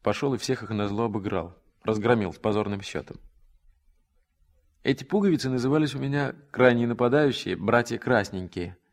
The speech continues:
Мне за каждого из них предлагали по целой команде, но я не соглашался. У них был такой пушечный удар, что пуговица мяч даже отрывалась от пола и залетала в ворота через вратаря. Сам Волков сказал, что завтра сыграет со мной на чемпиона,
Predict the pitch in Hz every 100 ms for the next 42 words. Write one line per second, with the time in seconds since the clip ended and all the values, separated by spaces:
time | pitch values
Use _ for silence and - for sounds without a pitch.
0 | - 123 117 117 123 104 113 113 127 -
1 | 110 110 113 110 110 107 110 101 104 113
2 | 127 107 104 110 104 107 107 107 - 80
3 | - - _ _ _ _ _ _ _ _
4 | _ _ 131 151 175 143 151 143 147 151
5 | 139 - - 156 131 - 123 123 156 190
6 | - - _ _ _ _ _ _ _ -
7 | - 135 165 156 139 135 143 175 175 -
8 | _ _ 131 139 143 160 151 127 110 120
9 | 101 - 160 127 110 120 120 117 107 123
10 | 147 127 - 117 113 110 120 117 107 -
11 | - _ _ _ _ _ _ _ _ _
12 | _ _ _ _ _ - 127 135 131 131
13 | 110 - 117 110 98 117 110 107 - -
14 | 107 110 95 104 104 98 95 101 123 147
15 | 123